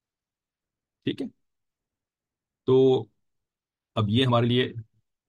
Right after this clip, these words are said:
हम दीनदारों के लिए, हम दीन पढ़ने वालों के लिए, दीन की क्लास लेने वालों के लिए कैसे relevant है कि हमारे सामने कोई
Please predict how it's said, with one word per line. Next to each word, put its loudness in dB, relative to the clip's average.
हम -2
दीनदारों 0
के -4
लिए, -6
हम -6
दीन 0
पढ़ने -2
वालों -6
के -8
लिए, -8
दीन -6
की -10
क्लास -2
लेने -4
वालों -4
के -4
लिए -4
कैसे -4
relevant 0
है -6
कि -10
हमारे 2
सामने 0
कोई -6